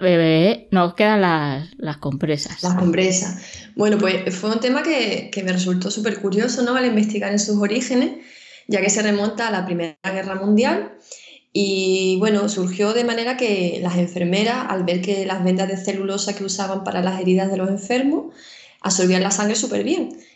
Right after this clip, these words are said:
Speaker 2: Y entonces decidieron, ¿no? Alguna tuvo la iniciativa, ¿no? de utilizarlas para la menstruación y a partir de ahí, pues la marca Kimberly-Clark, la conocida marca, eh,
Speaker 1: Sí.
Speaker 2: de Kotex, que fue la primera que salió, fue la que comenzó a, a producirla. Así que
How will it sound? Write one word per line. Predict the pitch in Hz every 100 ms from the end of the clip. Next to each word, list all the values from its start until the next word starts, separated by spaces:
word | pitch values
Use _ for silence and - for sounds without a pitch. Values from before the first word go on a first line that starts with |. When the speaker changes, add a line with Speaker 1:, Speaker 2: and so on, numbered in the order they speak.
| _ _
Speaker 2:
Y | 202 190 185 180 180 175
entonces | 170 170 208
decidieron, | 196 185 175 175 196
¿no? | 240 262
Alguna | 220 190 196 208
tuvo | 208 208
la | 202
iniciativa, | 208 214 208 220 233
¿no? | 247 254
de | 233
utilizarlas | 208 185 185 185 185 185
para | 190
la | 185
menstruación | 190 - 190 233 269 359 -
y | 208
a | 180
partir | 180 180 175
de | 170
ahí, | 170 190 214 - -
pues | -
la | 185
marca | 165 160 - 180 180
Kimberly-Clark, | 175 190 185 185 185 220 262
la | 220
conocida | 185 180 180 180
marca, | 180 180 180 180 180 180 - - - - _ _
eh, | 190 185
Speaker 1:
Sí. | 185 180
Speaker 2:
de | 185 180
Kotex, | 220 214 262 - - -
que |
fue | 180 180
la | 170
primera | 180 175 175
que |
salió, | 180 185 196 220 - - _ _
fue | - 214
la |
que | 202 180
comenzó | 180 180 185 185
a, | 175 170 170
a | 175 180
producirla. | 180 170 170 165 - 254 - - _
Así | 175 180 185
que | 180 185 180 180